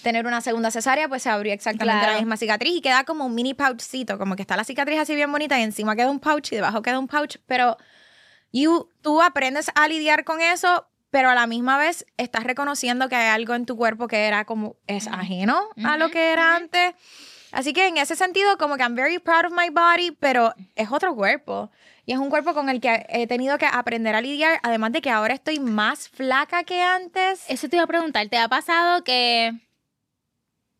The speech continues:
Speaker 2: porque mucha gente empieza a hablar de you bounce back o whatever, pero también te ha pasado que sientes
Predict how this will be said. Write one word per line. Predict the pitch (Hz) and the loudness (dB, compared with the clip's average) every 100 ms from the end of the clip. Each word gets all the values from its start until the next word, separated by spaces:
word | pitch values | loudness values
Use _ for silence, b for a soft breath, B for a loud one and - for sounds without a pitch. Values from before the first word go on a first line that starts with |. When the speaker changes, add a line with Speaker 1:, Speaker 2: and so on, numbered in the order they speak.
| _ _ _ _ _ _ | _ _ _ _ _ _
Speaker 2:
porque | - 226 233 | 0 2 2
mucha | 226 254 | 2 0
gente | 254 262 262 247 254 247 247 | 2 2 2 0 2 4 2
empieza | 226 214 214 202 | 0 -2 -2 0
a | 220 | 0
hablar | 226 226 | 2 0
de | 220 226 220 | 0 0 0
you | 233 | 0
bounce | 208 214 233 233 - | -2 -2 -2 -4 -6
back | - 202 208 208 208 208 - - b b b - | -6 -4 -2 -4 -4 -8 -16 -20 b b b -4
o | 240 233 | 0 2
whatever, | 233 220 202 208 202 202 196 196 196 | 2 2 0 -2 0 0 0 -2 0
pero | 226 | 0
también | 214 220 214 269 269 226 220 226 240 - _ _ _ _ | 2 0 0 2 2 2 -2 -6 -8 -12 _ _ _ _
te | 233 | -2
ha | 220 | -2
pasado | 240 269 262 269 | 0 0 0 0
que | 262 | -4
sientes | - 254 262 240 240 - - | -2 -2 0 -2 -2 -4 -16